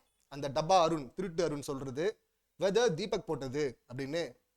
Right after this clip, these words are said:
எல்லா இஷ்யூலையும் இந்த ஆள் அங்கதாங்க இருப்பாங்க. இந்த ஆள் முத்துக்குமரன் கூட இருக்கிறதே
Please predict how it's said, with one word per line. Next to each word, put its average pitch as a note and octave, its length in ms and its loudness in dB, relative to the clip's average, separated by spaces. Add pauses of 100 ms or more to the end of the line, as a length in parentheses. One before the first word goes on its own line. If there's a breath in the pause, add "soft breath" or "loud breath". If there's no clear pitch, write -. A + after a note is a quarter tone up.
(560)
எல்லா B3+ 540 6
இஷ்யூலையும் B3 500 0
இந்த F#3+ 200 2
ஆள் A3+ 120 6
அங்கதாங்க F3+ 420 2
இருப்பாங்க. C3+ 360 -4 (380)
இந்த B2+ 120 -4
ஆள் G#3 100 4
முத்துக்குமரன் F#3+ 540 -2
கூட E3+ 180 2
இருக்கிறதே G3 540 4